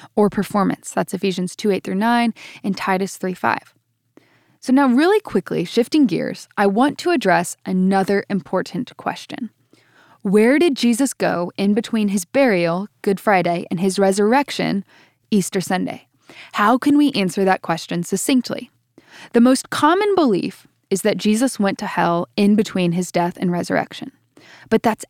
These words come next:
actually a misconception. It can't be true. There's really three options, three schools of thought as to what he was up to. So option one, in between his death and resurrection, Jesus preached to fallen angels.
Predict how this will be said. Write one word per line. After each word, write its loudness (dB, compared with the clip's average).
actually 0
a 2
misconception. -2
It 0
can't -2
be -4
true. -10
There's 2
really 2
three 2
options, 0
three 2
schools 0
of -2
thought -2
as -4
to -6
what 0
he -8
was -4
up -4
to. -16
So -8
option 2
one, 2
in 6
between 0
his -4
death 2
and -2
resurrection, -2
Jesus 0
preached -4
to -8
fallen 0
angels. -4